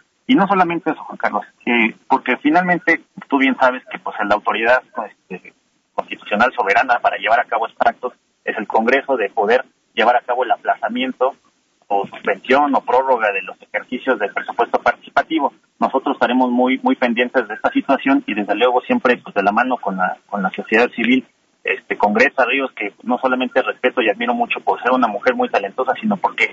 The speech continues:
es una ciudadana ejemplar que ya ha demostrado en, en, en anteriores ocasiones, pues, no detener nada para poder, eh, defender los derechos político-electorales de, de las personas de esta ciudad. Y estaremos muy, muy de la mano con,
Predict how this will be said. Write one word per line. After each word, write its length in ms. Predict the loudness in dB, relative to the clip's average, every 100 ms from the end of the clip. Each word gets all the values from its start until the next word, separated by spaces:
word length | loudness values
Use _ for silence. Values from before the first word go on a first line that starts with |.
| -2
es 120 | 2
una 180 | 4 4
ciudadana 380 | 4 4 2 -2
ejemplar 440 | -6 -4 0 0
que 160 | 0 0
ya 120 | 0
ha 40 |
demostrado 420 | 0 -8 -2 0
en, 140 | 2 0 -4
en, 140 | -6 -8 -8
en 140 | -6
anteriores 360 | -2 2 2 2
ocasiones, 540 | 0 -2 2 2 0 -4 -18 -18 _ _ _
pues, 160 | -2 2
no 100 | 2
detener 440 | 2 0 2 2
nada 260 | 2 2 2
para 240 | 2 0
poder, 340 | 0 -6 -6 -6 _ _ _ -6
eh, 320 | -2 -2 -2 _
defender 540 | -8 -6 -2 2 2 2 -8
los 260 | -4 -4 0
derechos 340 | -2 0 -2
político-electorales 880 | -2 -4 -4 -2 0 0 0 0 0
de, 180 | -4 -4
de 120 | -6
las 140 | -6 -4
personas 360 | -2 0 0
de 80 | 0
esta 160 | -2 -4
ciudad. 280 | -4 -4 -4 _ -20 _ _
Y 120 | -2 0
estaremos 400 | 2 0 0 0
muy, 160 | -2
muy 160 | 0 0
de 100 | 2
la 80 | 2
mano 220 | 0 0
con, 260 | -2 -2